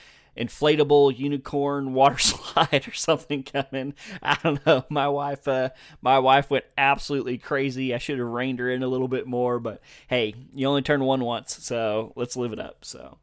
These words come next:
anyway, that's, uh, that's enough for the intro. This week, like I mentioned at the beginning, we have a really, really fun episode. We got the Bow Hunting League coming back. So this, I believe this is the third year in a row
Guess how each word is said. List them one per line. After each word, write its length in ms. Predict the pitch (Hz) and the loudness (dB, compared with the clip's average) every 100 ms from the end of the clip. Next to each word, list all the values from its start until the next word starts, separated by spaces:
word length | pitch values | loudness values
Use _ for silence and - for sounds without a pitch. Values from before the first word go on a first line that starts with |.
| - - - | -20 -20 0
anyway, 540 | 226 277 180 120 113 120 | 2 4 2 0 -2 -2
that's, 340 | 151 175 - | -2 -2 -2
uh, 220 | 165 156 | -2 0
that's 240 | 147 180 - | 0 -2 0
enough 220 | 165 160 | -2 0
for 80 | 165 | 0
the 120 | 143 | 0
intro. 540 | 147 151 151 147 143 143 - _ | -2 -2 0 0 0 -6 -20 _
This 200 | 170 202 | 6 6
week, 260 | 190 180 180 | 6 2 2
like 200 | 170 170 | -2 0
I 100 | 165 | 0
mentioned 260 | 160 143 139 | -2 -4 -6
at 40 | |
the 60 | 131 | -8
beginning, 340 | 127 135 135 | -4 -2 0
we 100 | 151 | 2
have 120 | 135 | 2
a 60 | 120 | 0
really, 360 | 135 180 180 | 0 2 4
really 260 | 160 151 147 | 4 0 -2
fun 360 | - 143 143 131 | -2 -2 -2 -4
episode. 680 | 135 135 - 131 127 123 123 _ _ _ _ _ | -8 -8 -6 -2 -2 -2 -6 _ _ _ _ _
We 200 | 156 165 | -2 0
got 320 | 175 160 160 - | 4 2 2 -4
the 160 | 135 156 | -4 2
Bow 260 | 151 147 | 8 8
Hunting 320 | 143 135 131 | 8 2 0
League 340 | 123 120 117 104 | -2 -4 -6 -4
coming 260 | 127 117 | -4 -4
back. 320 | 107 104 104 - | -8 -8 -10 -10
So 240 | - 113 | -6 -4
this, 240 | 123 147 | -2 -4
I 140 | 127 127 | -2 -4
believe 480 | 123 190 262 214 190 | -4 -6 -4 -4 -6
this 180 | 185 | -8
is 80 | 139 | -8
the 100 | 127 | -10
third 340 | 117 160 175 160 | -4 -2 -2 -2
year 180 | 160 | -4
in 80 | 156 | -4
a 40 | 131 | -2
row 380 | 143 151 147 | 0 2 2